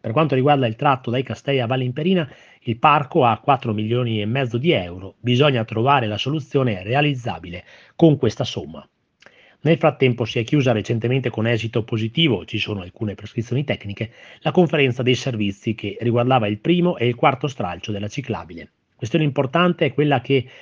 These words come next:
riguarda il passaggio tra Listolade, dove sarà fatto il ponte, e Cencenighe,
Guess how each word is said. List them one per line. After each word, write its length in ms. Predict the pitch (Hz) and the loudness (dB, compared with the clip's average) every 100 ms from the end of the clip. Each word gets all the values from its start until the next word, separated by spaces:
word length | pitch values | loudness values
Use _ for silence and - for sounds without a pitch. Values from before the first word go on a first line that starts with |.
| - - | -20 -6
riguarda 500 | 139 156 139 127 117 | 0 4 6 4 4
il 120 | 113 | 0
passaggio 520 | 113 117 - 143 123 110 | 0 -2 2 2 2 -2
tra 180 | 117 | 0
Listolade, 760 | 110 110 - 120 123 131 135 156 | -2 -2 -2 0 4 4 2 0
dove 180 | 104 95 | -2 -6
sarà 240 | 104 95 | -8 -8
fatto 180 | 113 - | -6 -6
il 80 | 113 | -4
ponte, 460 | 175 180 180 160 | 2 2 4 2
e 80 | 147 | 0
Cencenighe, 640 | 127 135 147 120 82 85 | 0 -4 -2 -4 -6 -12